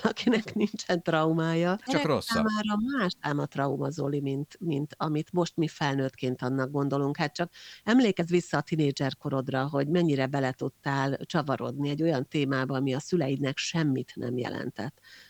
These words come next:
Speaker 1: Vagy hogy egy, ö, egy, ö, nem tudom, a, a macidnak a szeme leesett,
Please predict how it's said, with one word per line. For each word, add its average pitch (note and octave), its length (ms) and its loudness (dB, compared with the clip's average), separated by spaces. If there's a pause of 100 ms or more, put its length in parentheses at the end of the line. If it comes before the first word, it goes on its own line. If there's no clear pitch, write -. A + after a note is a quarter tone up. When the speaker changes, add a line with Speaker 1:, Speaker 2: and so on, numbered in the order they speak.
Speaker 1:
Vagy E3 220 0
hogy F3 240 2
egy, E3 320 2
ö, E3+ 220 6 (120)
egy, E3 360 0
ö, D#3+ 280 4
nem F3+ 160 2
tudom, D3 240 2
a, C#3 220 2
a - 200 -4
macidnak E3 640 2
a D3 40 2
szeme D#3 340 2
leesett, C#3 580 2